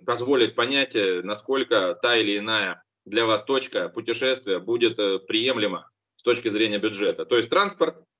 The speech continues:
сколько вам обойдется, проживание, сколько вы можете там позволить или какие там есть возможности. Потому что, может быть, есть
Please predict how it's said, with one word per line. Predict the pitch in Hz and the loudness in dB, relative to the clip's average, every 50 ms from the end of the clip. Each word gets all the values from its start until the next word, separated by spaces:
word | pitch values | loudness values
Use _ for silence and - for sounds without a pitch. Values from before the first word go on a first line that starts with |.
| _ | _
сколько | _ - - - 160 143 - 135 127 | _ -10 2 2 2 4 4 2 2
вам | 123 123 123 | 2 2 0
обойдется, | 120 117 120 120 120 120 120 117 107 113 - 110 98 87 - - _ _ | -2 0 0 0 2 2 0 0 0 0 -2 -2 -2 -2 -2 -8 _ _
проживание, | _ 127 123 120 123 139 160 185 180 165 156 147 | _ 2 2 2 4 2 4 4 2 0 -2 -6
сколько | - - 143 135 123 123 127 | -4 -4 -4 -4 0 2 2
вы | 123 123 123 | 2 2 0
можете | 127 117 110 110 - 110 | -2 -4 -6 -6 -8 -8
там | 110 - 113 104 98 87 - _ _ _ _ _ _ _ _ _ _ _ _ _ _ - - | -6 -4 -4 -4 -4 -8 -12 _ _ _ _ _ _ _ _ _ _ _ _ _ _ -10 -4
позволить | - 120 120 110 113 131 139 123 104 98 - | -4 -2 -2 -2 -2 0 2 2 0 0 -2
или | 95 98 | -6 -8
какие | 98 - 107 104 - 117 | -6 -6 -8 -8 -8 -10
там | 107 107 104 | -10 -8 -4
есть | 104 104 104 - | -4 -4 -4 -2
возможности. | 101 101 98 101 98 92 - _ _ | -4 -4 -4 -4 -8 -10 -10 _ _
Потому | - - 107 104 | -12 -10 -10 -10
что, | - 104 | -8 -4
может | 107 107 101 104 | -2 -2 -2 -2
быть, | 101 - - | -4 -2 0
есть | 107 101 98 | -2 -2 -2